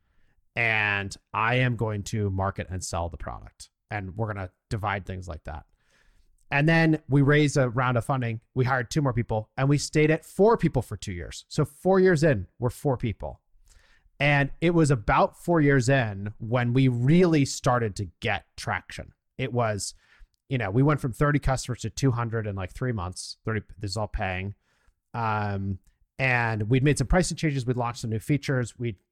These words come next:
kind of, the marketing we were doing started to connect. And we're like, "This is what it's supposed to be." Then, you know, we, we hired and we, uh, we hired folks and we were still really careful about how we were spending money. We wanted to be profitable, all this kind of stuff.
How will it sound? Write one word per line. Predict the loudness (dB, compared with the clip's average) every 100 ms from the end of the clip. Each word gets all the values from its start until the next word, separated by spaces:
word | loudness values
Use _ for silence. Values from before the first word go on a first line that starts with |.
| _
kind | -6 -2
of, |
the | -2
marketing | 0 0 0 -2
we | -2
were | 0
doing | -2
started | -2 -6 -6
to | -8
connect. | -6 -6 -8 -12
And | _ _ -12
we're | -10
like, | -12 _
"This | 0 0 0
is | -2 -2
what | -4
it's | -4 -8
supposed | -10 -10 -10 -12
to | -14
be." | -14 -18 -14
Then, | 0 2 4 2 0 -2
you | 0
know, | 2 4
we, | 4 2 0 0
we | 2
hired | 2 2 2 4 2 2
and | 0
we, | 2 2 4 2 -2
uh, | -2 0 0 0 0 -4 -8 -20 -6
we | 0
hired | 2 4 2
folks | 2 2 0 -2 -10 -14 _ _ _ -4
and | 0 2 2
we | 4
were | 4
still | 4 2 4 4
really | 4 4 4
careful | 2 2 2 2 0
about | 0 -4
how | -4 -4
we | -4
were | -8
spending | -8 -6 -2
money. | 0 0 2
We | 2
wanted | 2 -2
to | -4
be |
profitable, | -2 0 0 -2 -2
all | 0 -2
this | -2 -6
kind | -6 -8
of |
stuff. | -6 -4 -4